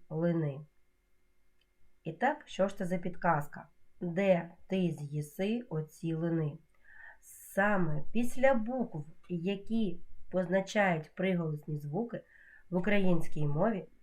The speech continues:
пишеться м'який знак. Д, Т, З, С,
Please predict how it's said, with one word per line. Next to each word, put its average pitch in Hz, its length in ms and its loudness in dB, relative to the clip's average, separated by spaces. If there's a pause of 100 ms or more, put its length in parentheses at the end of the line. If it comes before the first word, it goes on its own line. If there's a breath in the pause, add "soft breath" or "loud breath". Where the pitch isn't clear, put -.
(220)
пишеться 202 560 -4
м'який 156 580 -4 (100)
знак. 151 500 -6 (360)
Д, 156 380 0 (920)
Т, 220 220 2 (760)
З, 170 400 0 (560)
С, - 480 -4